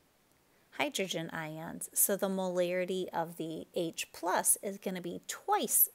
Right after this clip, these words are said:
that of the solution itself. Then another good idea, good habit to get into, since we're talking about an acid, it should have a really low P H. And it does, somewhere below seven there.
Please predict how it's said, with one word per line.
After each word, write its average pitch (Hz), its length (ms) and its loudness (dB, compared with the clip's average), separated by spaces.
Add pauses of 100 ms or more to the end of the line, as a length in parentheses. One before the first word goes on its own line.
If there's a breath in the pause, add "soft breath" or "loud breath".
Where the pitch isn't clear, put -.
that 160 340 0
of 170 200 -2
the 170 100 2
solution 151 840 -2
itself. - 720 -2 (840 loud breath)
Then 190 400 0
another 185 380 0
good 180 180 0
idea, 254 600 2
good - 160 2
habit 220 460 2
to 226 120 0
get 220 160 2
into, 214 460 0
since 190 320 0
we're 165 80 0
talking 240 440 -2
about 214 220 0
an 190 220 -2
acid, 165 560 2
it - 180 -2
should 277 240 0
have 220 220 4
a 185 100 4
really 170 640 0
low 165 500 4
P 160 320 -6
H. - 480 -4 (720)
And 226 100 0
it 214 140 -2
does, - 400 0
somewhere 175 420 4
below 156 440 0
seven - 420 0
there. 50 240 -10